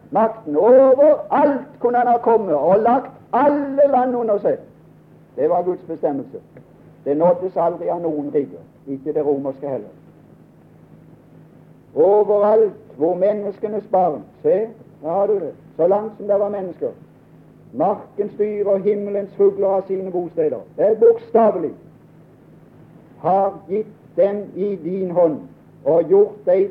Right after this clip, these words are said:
til herre over dem alle. Du er hodet av Gud.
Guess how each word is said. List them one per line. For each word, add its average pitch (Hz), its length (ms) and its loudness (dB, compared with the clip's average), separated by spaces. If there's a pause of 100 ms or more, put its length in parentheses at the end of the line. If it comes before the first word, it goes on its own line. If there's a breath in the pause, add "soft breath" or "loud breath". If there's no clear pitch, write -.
til 196 220 -2
herre 175 460 0
over 185 520 2
dem 170 400 0
alle. 143 380 0 (260)
Du 175 360 -2
er 160 240 0 (120)
hodet 147 420 -2 (100)
av 131 260 -6
Gud. 135 180 -6